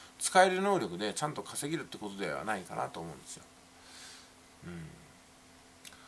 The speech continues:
まあ、そういう形でね、うん、お話しさせてもらいましたけども、お金に対する考え方を変えるっていうのは、こういうこと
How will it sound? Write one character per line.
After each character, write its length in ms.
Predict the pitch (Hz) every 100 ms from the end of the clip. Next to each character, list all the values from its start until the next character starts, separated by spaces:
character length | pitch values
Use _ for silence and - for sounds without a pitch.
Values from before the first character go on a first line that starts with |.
| - - - -
ま 100 | 104
あ、 20 |
そ 140 | -
う 40 | 110
い 20 |
う 20 |
形 280 | 104 107 95
で 60 |
ね、 180 | 107 139 - - - - - 92 80 - - - - - - - - - - - - -
う 40 |
ん、 20 |
お 20 | 107
話 200 | 101 98
し 20 |
さ 120 | 98
せ 60 | -
て 60 |
も 120 | 104
ら 60 | 104
い 40 |
ま 100 | 107
し 80 | -
た 80 | 82
け 80 | 65
ど 80 | 87
も、 180 | 85 - - - - - -
お 40 | -
金 260 | 143 156
に 80 | 160
対 200 | 156 170
す 120 | 165
る 220 | 160 - -
考 120 | - 107 104
え 120 | 104
方 200 | 101 85
を 100 | 76 -
変 160 | 101
え 0 | 98
る 80 |
っ 20 | 101
て 160 | -
い 40 | 69
う 40 |
の 140 | 76 92
は、 240 | 76 64 - - - - - -
こ 160 | - 143
う 20 |
い 40 |
う 20 | 139
こ 80 |
と 280 | 151 156 147